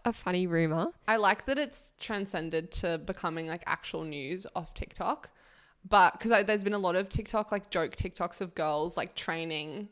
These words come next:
Speaker 2: to run. And, like, they're like, "Get your, get your joggers on. Like, I'm not gonna let Paul beat me," and stuff. But, um, I just have, take issue with the logistics of this. So you're saying he takes someone home. Well, you're not saying. The internet is saying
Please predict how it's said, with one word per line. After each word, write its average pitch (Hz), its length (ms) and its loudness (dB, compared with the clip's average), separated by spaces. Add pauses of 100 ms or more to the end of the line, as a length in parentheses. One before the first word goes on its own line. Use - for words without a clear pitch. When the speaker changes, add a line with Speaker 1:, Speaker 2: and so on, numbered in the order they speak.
(140)
Speaker 2:
to - 140 -4
run. 170 400 -4 (300)
And, 214 140 -2
like, 208 160 2
they're 220 100 2
like, 202 260 -2
"Get 240 200 4
your, 233 100 -6 (180)
get 247 160 -2
your 226 100 -4
joggers 214 380 -2
on. 196 160 -2
Like, 175 200 -2
I'm 202 80 -2
not 220 120 -2
gonna 226 180 -4
let - 160 -4
Paul 208 220 -2
beat 190 240 -4
me," 180 240 -6 (400)
and 190 180 -4
stuff. - 400 -2
But, 175 140 2
um, 165 400 0 (640)
I 220 180 -2
just - 460 -4 (200)
have, 202 380 -2
take 214 260 0
issue 190 240 -4
with 190 100 -2
the 185 80 -4
logistics 170 540 -8
of 151 120 -10
this. - 380 -6
So - 160 -4
you're 196 120 0
saying 202 280 -2
he 202 120 -10
takes 196 320 -4
someone 240 300 -4
home. 165 260 -4
Well, 180 120 -2
you're 165 100 -6
not - 180 -12
saying. - 220 -10 (180)
The 208 120 -2
internet 208 300 -2
is 170 80 -12
saying - 300 -10